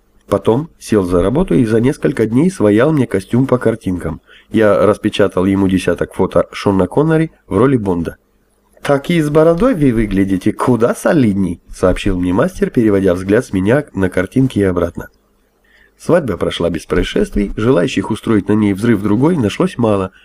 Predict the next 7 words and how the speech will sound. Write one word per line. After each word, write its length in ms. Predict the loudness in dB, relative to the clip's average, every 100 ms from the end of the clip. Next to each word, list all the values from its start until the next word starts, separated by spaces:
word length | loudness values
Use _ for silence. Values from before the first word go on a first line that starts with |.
| _
всего 300 | -4 0 2
две 180 | 2 2
боевых 380 | 4 2 2 0
ячейки, 640 | -2 0 0 0 -4 -14 -20 -6
эсеровская 600 | -4 0 0 0 -2 0
и 60 |
анархистская, 760 | 2 2 0 0 -4 -4 -6 -6